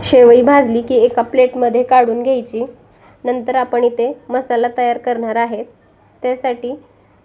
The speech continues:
कढई गरम करायला ठेवलेली आहे, त्यामध्ये एक पळी तेल टाकलेलं आहे. तेल चांगलं तापलं की त्यामध्ये मोहरी तडतडून घ्यायची. मोहरी चांगली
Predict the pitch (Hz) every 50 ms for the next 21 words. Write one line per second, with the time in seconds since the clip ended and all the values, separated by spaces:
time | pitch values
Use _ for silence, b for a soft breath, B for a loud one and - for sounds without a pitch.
0 | _ _ - 262 254 254 247 262 254 269 254 247 247 240 - 240 240 233 240 233
1 | 233 233 277 262 247 240 233 233 226 233 233 240 233 214 269 277 _ _ _ 247
2 | 240 247 254 254 240 226 240 240 233 - - 240 254 247 - - 247 240 233 240
3 | 233 233 262 254 254 254 - 262 247 247 247 233 220 226 220 226 233 240 233 214
4 | 226 - _ _ _ _ _ _ _ _ _ _ _ _ _ b b b b b
5 | b b b _ - 262 262 262 262 - 285 254 247 247 254 247 247 269 254 254
6 | - 247 226 247 311 302 _ _ - 247 240 262 247 247 254 247 240 233 226 226
7 | 269 285 _ b b b b b b b b _ 254 269 285 285 262 240 254 262
8 | 294 - _ _ 262 262 254 247 247 247 247 240 247 247 269 285 262 226 226 -
9 | 226 247 302 311 _ _ _ _ _ _ _ _ _ _ _ _ _ _ _ _
10 | _ _ _ _ _ _ _ _ _ _ _ _ _ _ _ _ _ _ _ _
11 | _ _ _ _ _ _ _ _ _ _ _ _ _ _ _ _ 247 262 269 262
12 | 247 277 269 - 262 254 254 247